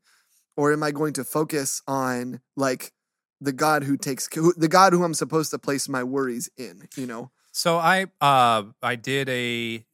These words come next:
Speaker 2: Devo this morning in staff meeting,
Speaker 1: Mm-hmm.
Speaker 2: and, uh, I literally started a podcast called In Plain Speech. So thinking about all that, the Devo was all about, like, kind of the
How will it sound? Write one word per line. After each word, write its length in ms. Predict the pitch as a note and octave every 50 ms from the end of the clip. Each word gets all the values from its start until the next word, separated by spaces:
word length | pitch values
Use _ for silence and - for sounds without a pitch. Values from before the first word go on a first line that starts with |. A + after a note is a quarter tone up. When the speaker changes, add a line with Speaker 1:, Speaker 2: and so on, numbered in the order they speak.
| C3+ B2 A2+ _ _
Speaker 2:
Devo 840 | - C#3 C#3+ D3 D3 C#3 B2+ A#2+ C3 C3 B2+ C3 C3 C3 C3 C3 B2+
this 320 | A#2 A#2+ A#2 A2 - - -
morning 260 | B2 B2 B2 B2 A#2+
in 80 | A#2
staff 320 | A2 - - A#2+ A2 - -
meeting, 280 | G#2+ G2+ G2+ A#2 C3 - _ _ -
Speaker 1:
Mm-hmm. 120 | C#3 C3 B2 B2
Speaker 2:
and, 580 | A#2+ A#2+ A#2+ A#2+ A#2 A#2 A2+ A2+ A2+ A2 - - _ -
uh, 20 | A#2+ A#2 A2 A2 A2 G#2+ A2
I 380 | A2 A2 A2+ A#2 A#2 A2+ A#2 A2 A2
literally 420 | A#2+ A#2+ B2 B2 B2 B2 A#2+ A#2
started 260 | A2+ - - A#2+ A2 A2
a 60 | G#2+
podcast 400 | - A2+ A2+ - - A2 G2+ -
called 160 | - A2 G#2+
In 160 | A2+ A#2+ A2+
Plain 220 | G#2 - A2+ G#2+ G2+
Speech. 480 | - - A2 G#2+ G#2+ - - - - _ _ _ _ _ _ _ _ _ _ _ _ _ _ _ _ _ _ _ _ _ _ _ _ _ _ _ _ _ _ _ _ _ _ _ _ -
So 440 | - - - C#3 C3 B2 A#2 A#2 - _
thinking 360 | - - - G3+ F#3+ D#3+ F3+ E3+
about 160 | C3+ C3 B2+
all 120 | A#2+ A2+ A2
that, 320 | A2+ G#2+ A2 - - A#2
the 140 | A#2 A#2 A2+
Devo 460 | G#2+ G#2+ E3+ G#3+ G3+ F3 C#3+ C3 A#2+
was 360 | A#2 A#2+ A#2 - - - - -
all 160 | C#3 C3 C3+
about, 180 | C#3+ C3 B2 B2
like, 160 | A#2+ A#2 A#2
kind 200 | - - C#3 C3
of 140 | A#2+ G#2 A2+
the 280 | A2 A2+ A2 G#2+ G#2